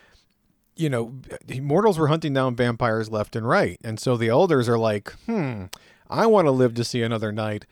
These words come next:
so I'm gonna offer up my, my fledglings as bait. I'm gonna be like, 'No, look, oh, look over there, there's a vampire,'" as they run the other way.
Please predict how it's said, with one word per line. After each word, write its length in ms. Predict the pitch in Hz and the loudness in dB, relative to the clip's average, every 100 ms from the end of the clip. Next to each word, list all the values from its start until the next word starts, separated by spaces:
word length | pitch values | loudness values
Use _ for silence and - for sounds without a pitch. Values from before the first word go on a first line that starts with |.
| _ | _
so 220 | - 135 131 | -6 -2 2
I'm 180 | 185 | 0
gonna 400 | 170 147 127 110 - | 2 2 2 -2 -4
offer 420 | 131 135 - 120 | -2 -2 0 0
up 100 | 117 | 0
my, 360 | 117 123 120 117 - | -2 -2 -2 -4 -4
my 80 | |
fledglings 600 | 117 - 147 135 120 110 104 | -6 0 0 0 -4 -4 -6
as 120 | 101 | -10
bait. 400 | 104 127 123 98 _ _ _ _ - | -4 -4 -4 -8 _ _ _ _ -12
I'm 140 | 123 | -6
gonna 140 | 139 | -4
be 100 | 131 | -2
like, 160 | 127 120 | -2 -2
'No, 200 | 131 165 | 2 2
look, 300 | 151 214 - | 4 2 4
oh, 120 | 220 | 2
look 280 | 208 220 - | 4 2 2
over 160 | 226 220 | 0 4
there, 180 | 233 | 4
there's 180 | 196 233 | 4 4
a 40 | 170 | 2
vampire,'" 640 | 143 131 127 131 135 147 | 2 0 0 2 4 4
as 120 | 127 | 2
they 100 | 127 | 0
run 240 | 120 127 | 0 0
the 100 | 123 | 0
other 180 | 123 110 | -2 -2
way. 340 | 110 117 110 | -4 -6 -8